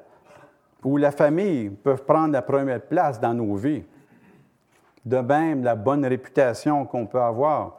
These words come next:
nos compétences, nos talents, la santé, la beauté, l'intelligence, nommez-les.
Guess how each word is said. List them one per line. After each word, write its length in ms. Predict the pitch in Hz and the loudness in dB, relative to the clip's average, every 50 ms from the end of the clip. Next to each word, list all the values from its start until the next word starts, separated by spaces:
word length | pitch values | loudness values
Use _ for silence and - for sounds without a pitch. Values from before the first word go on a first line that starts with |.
| - - _ - | -20 -20 _ -8
nos 220 | 127 127 131 123 | -4 -4 -4 -4
compétences, 920 | 110 117 - - 143 139 131 - 147 135 135 - 160 180 180 156 120 104 - | -6 -4 0 2 2 2 2 2 0 0 2 2 2 2 2 2 0 -2 0
nos 240 | 135 147 143 139 131 | 0 0 0 -2 -2
talents, 500 | 135 - 147 139 135 139 170 175 165 127 | 0 0 0 2 2 0 0 -2 -2 -2
la 160 | 123 135 123 | -2 -2 -2
santé, 600 | - - - 165 151 139 - - - 196 185 147 | -2 0 0 0 0 0 -2 0 0 0 0 0
la 120 | 123 131 131 | 0 0 0
beauté, 640 | 135 147 151 143 143 - - 196 220 208 165 135 - _ _ _ - - _ | 2 0 0 0 -2 -2 -2 -2 -2 -2 -6 -10 -14 _ _ _ -20 -12 _
l'intelligence, 1080 | 120 135 143 143 - - 160 156 151 147 139 127 151 196 233 208 165 110 101 - - - _ _ _ _ _ _ | -2 -2 -2 -2 -2 0 0 0 0 0 0 0 0 0 0 0 -2 -4 -8 -10 -18 -20 _ _ _ _ _ _
nommez-les. 460 | - 127 143 160 165 175 208 262 285 | -4 -2 0 0 0 0 -2 -4 -4